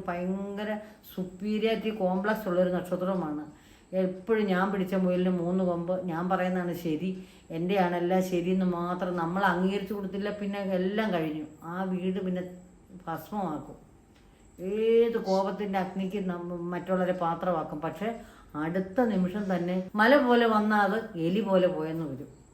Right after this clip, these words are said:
എന്നുവെച്ചാൽ അത്രയ്ക്കും കടുപ്പപ്പെട്ട് നമ്മൾ ഓർക്കും, "അയ്യോ, അടുത്ത നിമിഷം ഈ വീട്ടിൽ എന്തോ സംഭവിക്കാൻ പോകുന്നു, അല്ലെങ്കിൽ ഇവരെ എങ്ങനെ മെയിൻറ്റെയിൻ ചെയ്യുമെന്ന്" ഓർത്തിരിക്കുമ്പം തന്നെ ഇവർ സ്വയം, സ്വയമായിട്ട് തന്നെ ആർദ്രയെന്ന് ഞാൻ പറഞ്ഞല്ലോ, അലിവുണ്ടല്ലോ,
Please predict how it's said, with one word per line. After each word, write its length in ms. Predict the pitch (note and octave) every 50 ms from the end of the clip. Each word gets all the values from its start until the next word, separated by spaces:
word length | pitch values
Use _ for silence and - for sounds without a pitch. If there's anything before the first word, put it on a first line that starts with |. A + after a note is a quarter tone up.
| _ - - E3+
എന്നുവെച്ചാൽ 380 | F#3+ G#3 A3+ A3 B3+ C4+ C4+ C4 -
അത്രയ്ക്കും 800 | F#3 F3 - - - - C4 C4 C4+ C4 - D4+ C#4+ B3+ - - -
കടുപ്പപ്പെട്ട് 480 | F#3+ F#3+ F#3 F#3 A#3 A#3 A#3 A#3+ A#3 B3
നമ്മൾ 320 | A#3 G#3+ G3 G3 A3 B3+
ഓർക്കും, 240 | C4 A#3 A3 A#3 A#3+ - - - - - - - - -
"അയ്യോ, 280 | A#3+ B3 B3 B3 C4+ B3
അടുത്ത 260 | A3+ G#3+ A3 - C4
നിമിഷം 340 | B3 A#3 A#3 A3+ A3+ B3 A#3+
ഈ 60 | A3+
വീട്ടിൽ 320 | G#3 G#3+ A3 A3 A#3 A#3
എന്തോ 240 | A3 G#3+ G#3+ A#3 A3+
സംഭവിക്കാൻ 580 | - - G3 F#3+ F#3+ G3 G#3+ G#3+ G3 A#3 A3+ G#3
പോകുന്നു, 200 | G#3 G3+ G3+ G3
അല്ലെങ്കിൽ 220 | G3 G#3+ G#3+ G3+
ഇവരെ 160 | G3+ G#3+ A3+
എങ്ങനെ 360 | A3 G3+ G3+ G#3+ A#3 A#3+ A#3+
മെയിൻറ്റെയിൻ 440 | A3 G3+ G3 G3 G3+ G#3 A3+ A#3 A3 G3+
ചെയ്യുമെന്ന്" 340 | G3+ G3+ G#3+ A3 G#3+ G#3
ഓർത്തിരിക്കുമ്പം 800 | G3+ G3 G3+ G#3 G#3+ - A3 G3+ G3 F3+ A3 A3 A3+ A#3 G#3+ G#3+
തന്നെ 140 | G3+ G3 G3+
ഇവർ 200 | G3 F#3 G3+ G#3 G#3
സ്വയം, 480 | - - G#3 F#3+ G3 G#3 A3 A3 G#3+
സ്വയമായിട്ട് 760 | G#3 G3 G3 G3 G#3 A3+ A#3 A3+ A3 G#3 G3+ G3 G3 G3+ G3+
തന്നെ 340 | G3 G3 G3 G3+ G#3 G#3 G#3+
ആർദ്രയെന്ന് 640 | G#3+ G3+ F#3+ F#3 F#3 G3 G3 F#3+ G#3 A3+ A#3+ B3 B3
ഞാൻ 120 | B3 A#3+
പറഞ്ഞല്ലോ, 400 | A3+ A3 A3 A3 B3 A#3+ A3+ G#3
അലിവുണ്ടല്ലോ, 600 | F#3 F3+ F#3 G3 A3 A#3+ B3+ A#3+ A3 G#3+ G#3+ -